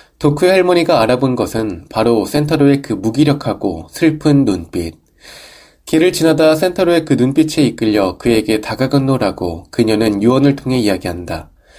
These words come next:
그 눈빛이 어린 날 갇혀있던 자신의 눈빛을 닮아서 그냥 지나칠 수 없었노라고. 평생 한센병으로 격리되어 외롭고 고통스러운 삶을 살았던 덕후에는 그렇게 죄책감과 무력감에 묶여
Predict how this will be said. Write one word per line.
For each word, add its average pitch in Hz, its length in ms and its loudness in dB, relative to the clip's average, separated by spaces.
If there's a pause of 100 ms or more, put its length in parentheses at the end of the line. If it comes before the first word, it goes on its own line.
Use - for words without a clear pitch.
(280)
그 143 120 0
눈빛이 113 800 -2 (160)
어린 143 320 2
날 110 360 2
갇혀있던 143 640 0
자신의 127 520 -2
눈빛을 120 500 0
닮아서 98 720 -4
그냥 113 320 -2
지나칠 120 460 -2
수 - 160 -4
없었노라고. 117 880 -4 (1200)
평생 180 400 0
한센병으로 190 720 0
격리되어 135 720 2
외롭고 127 560 2
고통스러운 151 600 0
삶을 139 340 2
살았던 147 480 0
덕후에는 104 760 -2
그렇게 113 400 -2
죄책감과 107 920 0
무력감에 120 640 0
묶여 92 500 -4